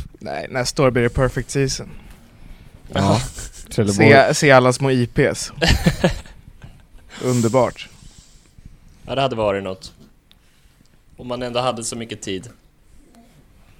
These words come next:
Speaker 1: Det är väl fler matcher, det är väl inte så mycket vardagsmatcher och sånt piss, så det, det underlättar ju.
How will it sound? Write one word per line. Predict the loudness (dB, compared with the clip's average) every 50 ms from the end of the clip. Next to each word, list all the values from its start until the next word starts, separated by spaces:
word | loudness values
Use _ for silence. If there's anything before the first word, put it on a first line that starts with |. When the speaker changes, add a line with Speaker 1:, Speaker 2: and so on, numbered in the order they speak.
| -20 _
Speaker 1:
Det | -4 -2
är | 2
väl | 2 2
fler | 2 2 2 2
matcher, | 4 4 2 2 0 -2
det | 0 0
är |
väl | 2 2
inte | 0 0
så | -4 -2
mycket | -2 0 4
vardagsmatcher | 6 6 6 6 2 0 0 -2 -4 -4 -2 -4 -4
och | -2
sånt | -2 -2 -4 -2
piss, | -4 -4 -4 -4
så | -6 -8 -6
det, | -4 -4 -2 -2 -4 -4 -6 -10 -12 _ _ _ _ -20 -20 -20 -20 -20 -20 -20 -20 _ _ -20 -20 -16 _
det | 0 2 2 2 0 -2 -2
underlättar | 0 0 2 2 2 0 0 -4 -4 -6
ju. | -6 -6